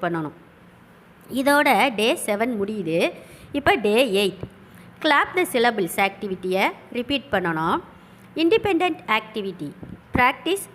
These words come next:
reading and writing. Read and write. ஃபோர்த் ஸ்டாண்டர்ட் ஒர்க்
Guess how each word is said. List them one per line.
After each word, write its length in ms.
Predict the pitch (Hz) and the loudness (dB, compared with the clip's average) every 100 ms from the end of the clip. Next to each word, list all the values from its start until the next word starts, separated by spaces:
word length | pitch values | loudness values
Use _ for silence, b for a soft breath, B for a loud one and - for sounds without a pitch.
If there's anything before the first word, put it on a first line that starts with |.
| - | -12
reading 420 | 202 285 349 349 | -2 0 2 4
and 220 | 269 226 403 - - | 4 2 0 -6 -2
writing. 440 | 196 208 - 147 - - - - B B B B | 0 0 -4 -8 -8 -20 -20 -20 B B B B
Read 300 | 226 320 403 - | -2 0 -2 -2
and 300 | 196 190 180 | -2 -2 -2
write. 300 | 180 175 - - - - B B B - | 0 -2 -4 -12 -14 -18 B B B 2
ஃபோர்த் 320 | 349 - 494 - | 4 4 2 0
ஸ்டாண்டர்ட் 300 | 294 240 220 | 0 2 2
ஒர்க் 180 | 190 208 | 2 0